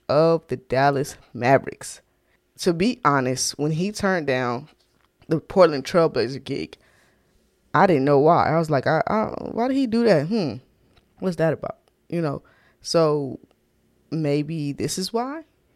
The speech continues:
You know, maybe there, he had some, some insight that, that Rick was about to head on out. And then it was weird how Rick kept pushing for him when he went to the Pacers. He like, "Yo, Jason Kidd's probably the best fit," you know,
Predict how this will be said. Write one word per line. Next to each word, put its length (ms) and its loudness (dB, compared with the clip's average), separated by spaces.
You 160 -10
know, 160 -4
maybe 300 -4
there, 240 -2
he 240 -4
had 240 2
some, 280 -6
some 240 -8
insight 580 -2
that, 400 0
that 180 2
Rick 280 -4
was 120 -6
about 280 -4
to 100 -10
head 260 0
on 220 -6
out. 420 -4
And 280 -4
then 380 4
it 80 2
was 160 0
weird 300 4
how 240 0
Rick 280 -6
kept 300 -2
pushing 320 -2
for 240 -8
him 260 -12
when 140 -4
he 140 -4
went 180 -4
to 140 -6
the 80 -8
Pacers. 460 -2
He 80 -14
like, 200 -20
"Yo, 380 -4
Jason 340 -8
Kidd's 340 -6
probably 340 -6
the 40 -4
best 320 -12
fit," 320 -2
you 60 -8
know, 160 -8